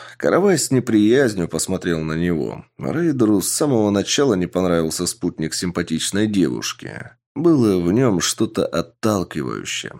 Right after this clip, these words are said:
На вид красивый парень с великолепной фигурой атлета, оружие держит непринужденно, но во всем чувствуется некая манерность и искусственность. «Ну так что,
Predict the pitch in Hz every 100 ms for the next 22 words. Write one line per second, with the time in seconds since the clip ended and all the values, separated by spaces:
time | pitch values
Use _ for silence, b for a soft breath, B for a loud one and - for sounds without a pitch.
0 | - - 82 196 185 - 117 104 - 160
1 | 104 - 147 131 98 - 85 85 87 95
2 | 120 110 98 - 87 104 107 90 - 87
3 | 113 117 - 50 - 50 160 151 104 85
4 | 98 110 98 - 95 90 92 92 95 90
5 | 98 76 55 50 - 60 67 73 71 -
6 | - 190 123 - 151 - 117 101 92 82
7 | 98 131 107 104 95 92 107 120 104 90
8 | - 92 85 - 131 - - 71 64 50
9 | - - - - _ _ _ _ _ _
10 | - 98 117 123 123 - 101 78